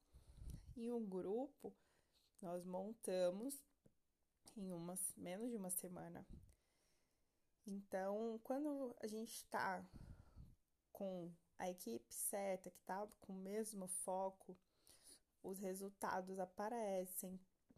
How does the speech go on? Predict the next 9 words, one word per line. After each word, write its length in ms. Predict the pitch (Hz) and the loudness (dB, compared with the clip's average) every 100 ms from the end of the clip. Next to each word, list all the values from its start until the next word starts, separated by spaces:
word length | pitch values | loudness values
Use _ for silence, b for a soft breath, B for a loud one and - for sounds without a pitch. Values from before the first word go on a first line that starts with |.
| - | -8
né? 280 | 180 170 | -4 -2
E 40 | 180 | 0
se 220 | - 233 | 2 2
alcança 840 | 262 277 - 196 185 202 - 226 247 - - b b b b b b - | 2 0 0 2 2 -2 -2 -2 -4 -10 -14 b b b b b b -12
os 560 | - 190 190 185 - - - | -4 0 2 2 0 2 10
objetivos 1300 | 226 196 202 208 233 - - 175 196 214 214 - - - _ _ b b b b _ _ - | 10 10 6 6 6 2 2 0 -2 -2 -4 -4 -8 -16 _ _ b b b b _ _ -10
com 180 | 233 | -4
mais 640 | 247 247 208 220 254 269 - | -2 -2 -4 -4 -2 -2 -2
facilidade. 1040 | 262 254 277 294 349 320 240 208 196 - | -2 -2 -4 -4 -2 -4 -4 -10 -12 -14